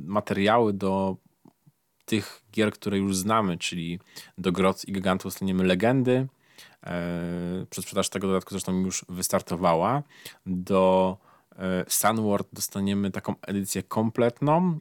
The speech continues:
W lutym ma wy-, wystartować przedsprzedaż, e, tego wydania.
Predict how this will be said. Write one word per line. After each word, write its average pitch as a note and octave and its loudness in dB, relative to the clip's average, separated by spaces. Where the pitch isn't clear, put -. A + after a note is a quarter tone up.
W F2+ -2
lutym G2 0
ma F#2 0
wy-, F#2+ -2
wystartować F#2 -8
przedsprzedaż, - -4
e, F2+ -2
tego F#2 -2
wydania. F#2+ 0